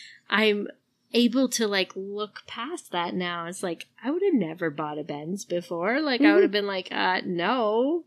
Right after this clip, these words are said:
Speaker 1: that's stupid. Why would I do that?" But no, it was, it, you know, we can afford that, and, and it's not cutting into, like, we had, we had that budget.
Speaker 2: Mm-hmm.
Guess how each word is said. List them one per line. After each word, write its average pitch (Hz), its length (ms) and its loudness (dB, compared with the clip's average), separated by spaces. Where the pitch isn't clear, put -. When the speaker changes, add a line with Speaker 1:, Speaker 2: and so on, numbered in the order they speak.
Speaker 1:
that's 254 240 0
stupid. 185 580 2
Why 196 220 -2
would 220 120 -2
I 214 80 2
do 220 200 -2
that?" - 260 -2
But 277 260 2
no, 359 420 0
it 240 200 6
was, 214 560 2
it, 214 280 4
you 240 220 0
know, 196 380 -2
we 180 220 -4
can 208 160 -2
afford 220 360 -2
that, 185 400 -2
and, 185 300 -2
and 190 340 -4
it's 180 260 -6
not 180 260 -2
cutting 262 300 -2
into, 240 520 -2
like, 233 220 0
we 208 140 -4
had, 262 300 8
we 226 140 2
had 269 320 6
that 202 240 4
budget. 196 520 6
Speaker 2:
Mm-hmm. 285 300 8